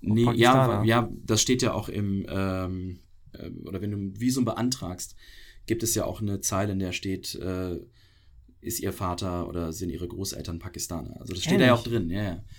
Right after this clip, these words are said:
Speaker 1: Bin mir sicher, dass die Pakistaner sowas für die Inder genauso haben. Also, ähm, da sind die Pakistaner nicht <laughs> anders.
Speaker 2: Ach so, da ist nichts mit Nachbarschaft?
Speaker 1: Nee, nee.
Speaker 2: Äh.
Speaker 1: Das ist schon schwierig. Also da
Speaker 2: Ah.
Speaker 1: muss man schon, äh, lange, äh, warten, bis
Speaker 2: Ach.
Speaker 1: man sein Visum bekommt.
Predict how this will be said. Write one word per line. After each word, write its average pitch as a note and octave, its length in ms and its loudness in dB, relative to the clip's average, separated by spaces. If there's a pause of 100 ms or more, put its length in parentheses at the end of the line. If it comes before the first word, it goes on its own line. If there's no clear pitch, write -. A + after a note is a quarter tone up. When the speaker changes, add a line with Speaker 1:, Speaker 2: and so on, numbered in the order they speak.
(180)
Speaker 1:
Bin A2+ 120 4
mir G#2 100 6
sicher, A#2 240 0
dass G#2 160 -2
die - 80 -6
Pakistaner G#2 520 -2
sowas G2+ 240 -4
für G2 80 -6
die F#2+ 160 -4
Inder A2 220 4
genauso G#2 400 -2
haben. B2 220 -4
Also, F#2+ 380 -6
ähm, F#2+ 380 -2 (600)
da F#2+ 120 4
sind G2 200 2
die A2 40 0
Pakistaner A#2 540 4
nicht A2 220 0
<laughs> - 0 -
anders. C3 480 2 (480)
Speaker 2:
Ach D3 120 4
so, C3+ 80 4
da C#3 100 8
ist C#3+ 300 4
nichts E3 200 6
mit A#2+ 160 4
Nachbarschaft? A#2 640 2
Speaker 1:
Nee, A2 300 4
nee. F#2 180 2
Speaker 2:
Äh. G#2 260 0
Speaker 1:
Das C3 160 4
ist E3 80 6
schon F3 180 4
schwierig. - 520 -6
Also A#2 160 0
da A#2 120 4
Speaker 2:
Ah. A#2 40 8
Speaker 1:
muss A#2+ 160 6
man C3 320 2 (280)
schon, A#2 440 2
äh, G#2 360 2
lange, A#2 800 4
äh, G#2+ 800 0
warten, A2 320 2
bis A2 120 2
Speaker 2:
Ach. - 60 0
Speaker 1:
man A#2 120 2
sein G#2+ 220 2
Visum A2 240 2
bekommt. B2+ 600 -2